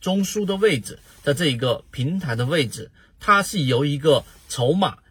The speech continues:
由原来的这个供过于求，但是在一个比较短的时间内，它又会变为供不应求的过程。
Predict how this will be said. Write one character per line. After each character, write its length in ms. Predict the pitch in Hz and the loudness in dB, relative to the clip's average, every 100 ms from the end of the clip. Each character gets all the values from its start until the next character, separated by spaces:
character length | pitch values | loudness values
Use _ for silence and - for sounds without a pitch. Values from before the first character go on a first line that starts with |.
| _ | _
由 180 | 135 143 | 2 4
原 300 | 143 165 175 | 6 4 4
来 240 | 131 131 | 4 4
的 280 | 147 143 - _ - | 2 0 -2 _ 2
这 180 | 147 | 4
个 100 | 131 | 4
供 300 | 131 247 277 | 2 2 2
过 180 | 277 240 | 4 6
于 160 | 139 147 | 6 2
求， 360 | - 120 135 - | -2 0 0 2
但 240 | 220 175 | 2 2
是 160 | - 156 | -2 0
在 260 | 185 160 | 4 4
一 200 | - 156 | 2 2
个 100 | 190 | 2
比 360 | 156 - 131 113 | 2 -2 -6 0
较 180 | 208 220 | 2 4
短 260 | 143 104 | 2 -2
的 100 | 117 | -6
时 160 | 127 127 | -6 -2
间 220 | 139 143 | 0 0
内， 220 | 147 110 - - | 0 -2 -10 -12
它 140 | - 143 | -2 4
又 120 | 147 | 6
会 100 | 143 | 4
变 260 | 165 139 | 4 2
为 160 | 113 113 | 2 -2
供 300 | 123 208 185 | 2 2 4
不 60 | 151 | 2
应 180 | 214 135 | 2 0
求 200 | 117 104 | -2 -6
的 100 | 107 | -6
过 160 | 110 | -6
程。 160 | - | -8